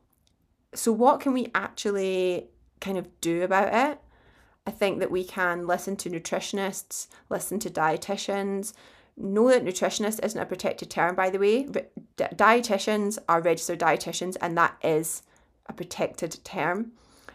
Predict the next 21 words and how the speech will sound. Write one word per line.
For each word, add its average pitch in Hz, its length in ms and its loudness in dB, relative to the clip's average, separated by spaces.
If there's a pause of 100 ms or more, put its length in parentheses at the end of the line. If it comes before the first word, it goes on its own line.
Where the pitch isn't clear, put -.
(140)
Um, 175 180 -2
nutrition 202 420 -2
is 185 200 -8
not. 196 200 6
I'm 185 120 4
a 165 60 0
registered 170 440 -2
nutritionist 185 560 -8
with - 100 -14
the - 40 -20
Association 170 540 -10
for - 80 -10
Nutrition, 208 440 -6
but - 140 -4
again, 185 400 -2 (160)
it's - 140 -12
not 220 140 2
like - 160 -6
a, 165 300 0 (920)
it's - 220 -8
not - 220 0